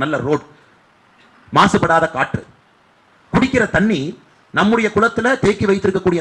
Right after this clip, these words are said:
தண்ணியை நம்மால் குடிக்க முடியும். ஆனா இன்னைக்கு அசுத்தமா இருக்கிறனால மினரல் வாட்டர் வாங்கி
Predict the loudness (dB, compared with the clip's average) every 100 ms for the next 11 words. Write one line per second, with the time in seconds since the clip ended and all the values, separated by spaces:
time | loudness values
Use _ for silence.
0 | 0 0 2 0 0 2 0 -2 -6 -12
1 | -16 -8 -4 0 0 0 0 0 -2 -4
2 | -2 0 2 2 2 0 -2 -2